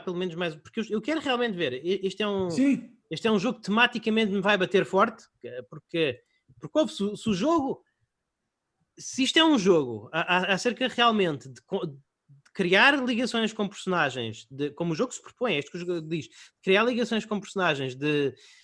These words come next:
Speaker 1: eh, eh, de satisfazer, eh, aquilo que as prende a este mundo para as poder transportar
Speaker 2: Aham.
Speaker 1: para o seu descanso eterno.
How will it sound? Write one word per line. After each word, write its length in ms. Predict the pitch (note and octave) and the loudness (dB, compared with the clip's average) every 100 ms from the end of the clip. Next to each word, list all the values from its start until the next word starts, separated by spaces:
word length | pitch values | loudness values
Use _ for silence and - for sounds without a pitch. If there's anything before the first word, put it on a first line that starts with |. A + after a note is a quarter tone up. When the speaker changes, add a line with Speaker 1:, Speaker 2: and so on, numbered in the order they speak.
| _ _ - - | _ _ -20 -10
Speaker 1:
eh, 120 | D#3+ D#3+ | -8 -6
eh, 480 | D#3+ F3+ D#3+ F3+ D3+ | -6 -4 -4 -4 -6
de 80 | - | -2
satisfazer, 800 | A#3 A3 - A#3 F#3 G3 C4+ C4+ C4 F#3+ | 0 0 2 2 4 4 4 2 0 0
eh, 160 | F#3+ F#3 | -2 -2
aquilo 240 | - A3 | 0 0
que 120 | - | 2
as 100 | G#3+ | -2
prende 360 | - A#3+ C4 A#3+ | -2 0 0 2
a 120 | A#3+ | -2
este 180 | A#3 - | -4 -2
mundo 320 | G#3 G#3+ F3+ | 2 2 2
para 140 | - F3 | -2 -4
as 120 | - | -2
poder 160 | G#3 G3+ | -2 0
transportar 420 | F#3+ F#3 F3 A3 | -2 -2 -2 0
Speaker 2:
Aham. 100 | A3 | 0
Speaker 1:
para 100 | G3+ | 0
o 40 | |
seu 120 | - E3 | -4 -6
descanso 340 | - D#3+ D#3 | -6 -8 -8
eterno. 440 | C#3 C3+ D#3+ A3+ | -6 -4 -4 -8